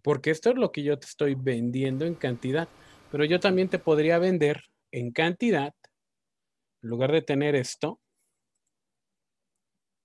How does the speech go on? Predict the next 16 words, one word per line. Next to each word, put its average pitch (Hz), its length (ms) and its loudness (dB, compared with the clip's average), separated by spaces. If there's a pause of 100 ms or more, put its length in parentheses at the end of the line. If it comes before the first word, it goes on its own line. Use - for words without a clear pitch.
(1400)
que 139 120 -2
fuera 147 440 2 (1700)
un 135 240 -2
litro, 135 420 -2 (600)
es 127 220 -10
el 120 140 -10
chico. - 460 -6 (2250)
¿No? 123 300 -6 (560)
Y 185 400 0 (200)
te 139 100 -4
lo 135 80 -2
voy 147 140 -2
a 143 60 2
vender 139 300 0
en 131 180 -2
bote. 143 460 -4